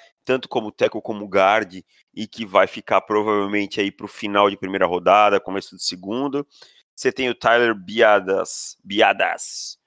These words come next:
é bem complicadinho de falar o nome dele, que é, o me-, pra mim, o melhor interior offensive lineman da classe que eu vi até agora, junto com o Chris Lindstrom, de, de Boston College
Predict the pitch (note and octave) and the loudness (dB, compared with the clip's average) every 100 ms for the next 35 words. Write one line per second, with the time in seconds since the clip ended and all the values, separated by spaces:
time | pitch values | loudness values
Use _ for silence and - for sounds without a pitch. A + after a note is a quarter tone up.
0 | _ _ _ - F2+ - F#2 G#2 A2+ G#2+ | _ _ _ -8 -6 -6 -6 -6 -6 -10
1 | - G2+ G#2 G2+ F#2 F#2 F#2 G2 F#2+ F#2 | -10 -8 -2 -4 -4 -6 0 0 0 -6
2 | F2+ F#2 E2+ _ _ _ - B2 C3 C3 | -6 -6 -8 _ _ _ -6 2 4 4
3 | B2 - - A#2 A#2 A#2 A2+ A2 G#2+ A2 | 0 -8 -2 2 2 -2 -4 -2 2 6
4 | A2+ A2 G#2+ A#2+ G#2+ G#2 G#2 A2 G2 G#2+ | 4 4 -8 -6 -4 -2 -2 -4 -6 -6
5 | F#2+ G2 G2 F#2+ F#2+ F#2 G2+ F#2+ - - | 0 2 2 -2 -2 2 2 2 -2 -2
6 | C#3 G#2+ A2+ G#2 G2 F#2+ G#2+ A#2 - _ | -2 2 0 2 2 4 4 4 -4 _
7 | _ _ F#2+ A#2+ - G2+ - A2+ F#2 G2 | _ _ -8 -8 -8 -16 -6 -6 -4 -6
8 | A2+ A#2 - A2+ G2 F#2 F2+ F2 E2+ _ | -8 -8 -10 -10 -8 -8 -8 -10 -14 _
9 | _ _ _ F#2+ F#2 F#2+ - F2+ - F#2 | _ _ _ -6 2 2 0 -8 2 2
10 | A2+ A2+ - | 2 -2 -12